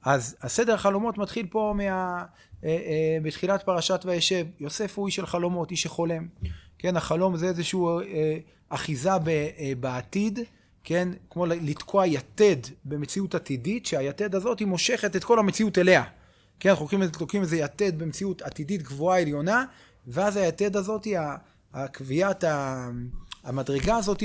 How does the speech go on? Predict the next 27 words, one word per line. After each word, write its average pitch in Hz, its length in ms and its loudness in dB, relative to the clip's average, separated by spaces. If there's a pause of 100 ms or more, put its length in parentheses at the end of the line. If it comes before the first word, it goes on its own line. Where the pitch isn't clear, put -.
(120)
מושכת 196 380 -2
את 170 100 -6
כל 220 140 0
המציאות 202 300 -2
של 190 140 4
עכשיו 233 480 2 (440)
למציאות 165 720 0
יותר 180 320 2
גבוהה, 170 240 4
מציאות 170 300 -2
יותר 175 220 -2
עליונה. 160 340 0
זה 160 100 -2
התפקיד 170 320 -6
שהחלומות 165 580 -2
מעבירים 151 680 0 (520)
את 139 160 -4
ה-, 131 640 -4 (560)
אה, 143 60 -8 (240)
אה, - 40 -10 (1160)
מעבירים 151 360 0
את 160 140 -2
התהליכים 143 580 0
ככה 160 240 -2
לתהליכים 143 480 0
גבוהים 156 320 -2
יותר. 143 300 -8